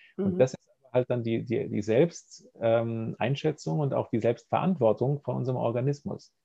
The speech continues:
Speaker 1: die ja auch dann wieder zurückbekommt, was ich auch sehr schön finde.
Speaker 2: Mhm.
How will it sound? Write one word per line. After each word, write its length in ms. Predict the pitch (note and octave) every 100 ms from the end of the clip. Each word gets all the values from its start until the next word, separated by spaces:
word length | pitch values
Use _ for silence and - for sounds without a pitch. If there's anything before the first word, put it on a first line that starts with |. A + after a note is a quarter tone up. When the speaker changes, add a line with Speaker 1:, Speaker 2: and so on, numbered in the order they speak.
| _ -
Speaker 1:
die 100 | C3
ja 140 | C3
auch 160 | - -
dann 100 | A#2+
wieder 200 | - _
zurückbekommt, 680 | - C#3 D3 G2 - F#2+ -
was 140 | G2 G2+
ich 120 | F#2
auch 100 | -
sehr 180 | - G2
schön 260 | - -
finde. 200 | - - - _ _ _
Speaker 2:
Mhm. 320 | F#3+ F3 F3